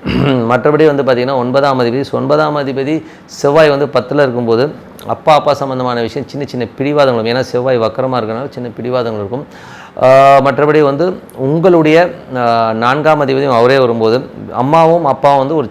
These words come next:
சின்ன ஸ்ட்ரெஸ் பண்றதுக்கான வாய்ப்புகள், கொஞ்சம் பிடிவாதமா இருக்கிறதுக்கான வாய்ப்பும் நிறைய இருக்குங்க.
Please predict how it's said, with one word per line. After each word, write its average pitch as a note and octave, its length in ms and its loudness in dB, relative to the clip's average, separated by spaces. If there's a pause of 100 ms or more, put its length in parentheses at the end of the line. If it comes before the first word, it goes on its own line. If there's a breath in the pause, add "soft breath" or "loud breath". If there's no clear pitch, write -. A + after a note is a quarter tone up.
சின்ன C3 200 -2
ஸ்ட்ரெஸ் B2 280 -8
பண்றதுக்கான G#2+ 520 -6
வாய்ப்புகள், A#2 380 -2 (100)
கொஞ்சம் C3 280 -8
பிடிவாதமா B2 460 -2
இருக்கிறதுக்கான G2+ 460 -6
வாய்ப்பும் A2+ 320 -10
நிறைய G#2 240 -2
இருக்குங்க. G2 260 -8